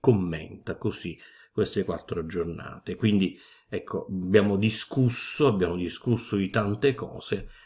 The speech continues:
ma di fatto quello su cui abbiamo discusso è pura fantasia. Eh, la, il mistero della sapienza divina è talmente finto che, eh, nessun grande, bravo scienziato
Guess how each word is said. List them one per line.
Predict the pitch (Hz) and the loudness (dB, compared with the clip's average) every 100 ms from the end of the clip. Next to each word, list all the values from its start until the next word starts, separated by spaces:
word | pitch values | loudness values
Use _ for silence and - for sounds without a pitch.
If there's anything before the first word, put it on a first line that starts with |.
| - | -4
ma | 107 104 98 | 0 0 0
di | 110 | 0
fatto | 117 - - _ - 90 | 0 -2 -8 _ -6 4
quello | 127 117 | 6 6
su | - 110 | 2 -2
cui | 113 | 0
abbiamo | 98 95 107 | 2 2 0
discusso | 123 - 87 - - - | -2 -4 -14 -16 -14 -2
è | 127 117 | -2 -2
pura | - 95 82 | -8 -8 -8
fantasia. | - 101 95 95 98 95 - - 120 - _ - - - - - | -6 -4 -2 -2 -4 -8 -10 -12 -14 -16 _ -20 -20 -20 -20 -16
Eh, | - 90 - 95 | -12 -10 -8 -4
la, | 95 95 90 - - - | 2 2 0 -8 -10 -8
il | 90 | 0
mistero | 92 95 - - 151 117 87 87 | 2 2 -2 2 4 6 2 -4
della | 82 - 92 92 95 - - | -8 -10 -12 -14 -14 -16 -16
sapienza | - - 113 104 95 110 | -12 -4 2 2 2 0
divina | 113 135 120 | 2 2 2
è | 87 - | 0 -4
talmente | 95 90 107 104 110 104 | -4 0 0 0 0 -2
finto | - 107 - - - - _ _ _ _ | -4 -16 -20 -10 -10 -10 _ _ _ _
che, | 110 101 - | 0 0 -2
eh, | - 87 92 | -10 -8 0
nessun | 101 92 - - 120 87 82 | 0 0 -6 2 4 2 2
grande, | 107 127 107 80 78 85 | 6 6 6 2 -6 -8
bravo | 82 80 95 101 104 82 85 | -8 -2 4 6 6 4 2
scienziato | 78 - 135 117 - - - - _ | -4 -6 -4 -4 -6 -12 -14 -18 _